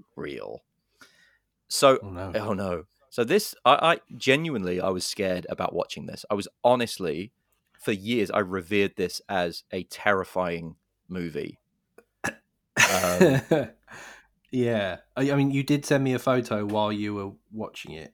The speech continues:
Speaker 2: of the opening credits, which are the least scary thing
Speaker 1: But
Speaker 2: in the world, saying,
Speaker 1: <sighs>
Speaker 2: "I'm already
Speaker 1: but they're
Speaker 2: scared."
Speaker 1: just so, the build-up with the, um, the music and the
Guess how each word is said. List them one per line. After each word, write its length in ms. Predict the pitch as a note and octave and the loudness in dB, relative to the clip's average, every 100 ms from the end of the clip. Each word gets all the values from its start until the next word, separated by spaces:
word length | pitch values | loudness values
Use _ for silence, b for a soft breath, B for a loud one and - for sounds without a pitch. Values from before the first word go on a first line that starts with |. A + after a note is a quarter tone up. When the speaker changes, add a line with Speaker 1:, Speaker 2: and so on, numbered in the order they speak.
| - | -14
Speaker 2:
of 180 | G#2 F#2+ | -14 -8
the 120 | G2 | -6
opening 400 | G2+ G2 F#2 F#2 | -6 -8 -10 -10
credits, 420 | - F#2+ E2 - | -8 -8 -10 -12
which 160 | F#2 - | -14 -12
are 60 | |
the 120 | F#2 F#2 | -10 -10
least 300 | F#2+ F#2+ - | -8 -8 -8
scary 360 | G#2 F#2 F#2 | -8 -8 -8
thing 440 | - G2 F2+ F#2 F#2 | -10 -10 -10 -8 2
Speaker 1:
But 220 | C3+ - | 2 2
Speaker 2:
in 80 | G2 | -10
the 80 | G2 | -8
world, 460 | G2 F2+ F2 - - | -6 -6 -8 -14 -14
saying, 500 | - G2 F2+ F2 F2+ - | -10 -8 -8 -10 -14 -18
Speaker 1:
<sighs> 80 | - | -10
Speaker 2:
"I'm 140 | G2 | -8
already 220 | G2 F#2+ F#2 | -6 -8 -8
Speaker 1:
but 120 | A#2+ | -6
they're 80 | G2 | -6
Speaker 2:
scared." 80 | F#2 | -6
Speaker 1:
just 160 | - | -6
so, 400 | - C3 B2+ A#2+ | 0 4 4 2
the 100 | G#2+ | -2
build-up 600 | G2+ A#2 B2+ G#2 F#2 - | -4 -2 -2 0 -2 -4
with 180 | G2+ F#2 | -8 -6
the, 400 | G2+ F#2 F2+ F2 b b b b b b b b _ G2 | -4 -2 -4 -8 b b b b b b b b _ 0
um, 280 | F#2+ F#2 - | 0 0 -4
the 100 | F#2 | -6
music 720 | G2 A2 G2+ G2+ E2+ - - | -2 0 0 0 -2 -4 -6
and 240 | G2 F2+ | -4 -4
the 160 | F2+ | -4